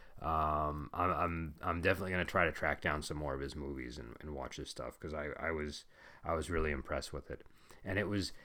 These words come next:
there's a lot of, like, elbows, a lot of, a lot, you know, it's, that's a lot. So it's, there's, there's the knife, the elbows, the knees.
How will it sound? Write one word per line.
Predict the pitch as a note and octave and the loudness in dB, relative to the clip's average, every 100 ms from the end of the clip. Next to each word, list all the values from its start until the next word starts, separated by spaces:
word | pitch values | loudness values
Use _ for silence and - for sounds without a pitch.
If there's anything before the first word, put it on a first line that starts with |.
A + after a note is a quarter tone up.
| - | 0
there's | A2+ G2+ | 4 8
a | |
lot | G#2+ B2+ | 12 12
of, | B2+ | 12
like, | A2+ G2 - | 12 8 6
elbows, | G#2+ A#2 A#2 A2+ A2+ G2+ | 10 12 12 12 12 12
a | |
lot | F2+ G2 | 8 10
of, | G2+ F#2+ F2+ | 10 10 8
a | |
lot, | F#2+ G#2 | 6 6
you | |
know, | F#2 | 6
it's, | D#2 | 4
that's | - F2 - | 2 2 4
a | F2+ | 6
lot. | F#2 E2+ D2 | 8 6 4
So | - E2 | 0 -2
it's, | D2+ | -2
there's, | F#2+ F2 | -2 -2
there's | - E2 | -2 -4
the | F#2+ | -4
knife, | E2+ F#2 G2+ G2+ - | 0 4 4 4 0
the | D#2 - | -6 0
elbows, | F2+ F#2 F2+ F2+ | 2 4 4 2
the | F2+ | 0
knees. | E2+ F2+ F#2 F2+ F2 | 0 2 2 2 0